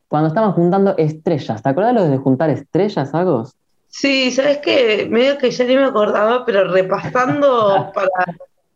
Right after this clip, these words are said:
Speaker 2: produciendo este programa, me acordé de las estrellas.
Speaker 1: <laughs> Sí, sí, bueno, estaban en ese momento ya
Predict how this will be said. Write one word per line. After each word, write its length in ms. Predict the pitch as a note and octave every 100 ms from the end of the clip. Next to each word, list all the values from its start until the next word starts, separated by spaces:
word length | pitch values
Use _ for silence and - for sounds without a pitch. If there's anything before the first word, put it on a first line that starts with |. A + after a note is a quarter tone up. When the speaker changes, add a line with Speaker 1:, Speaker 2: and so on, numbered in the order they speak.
| _ _ -
Speaker 2:
produciendo 440 | A#3 - D#4 E4
este 180 | C#4+ C4+
programa, 520 | G#3+ G#3+ B3 D#4 F4
me 120 | D4+
acordé 500 | C4 A3 G#3+ A3+ A#3
de 60 | A#3+
las 200 | G#3 E3
estrellas. 880 | E3 - G3 G#3 E3 E3+ F#3 F#3 -
Speaker 1:
<laughs> 360 | - - - - G#3 A3+ - _
Sí, 220 | - F#3
sí, 160 | F3 D#3
bueno, 300 | E3+ D#3+ -
estaban 480 | D#3 D#3 A3 G#3+ G3
en 80 | D#3
ese 180 | E3 E3+
momento 420 | D#3+ D3 B2+ A#2+
ya 340 | A#2 C3 F3+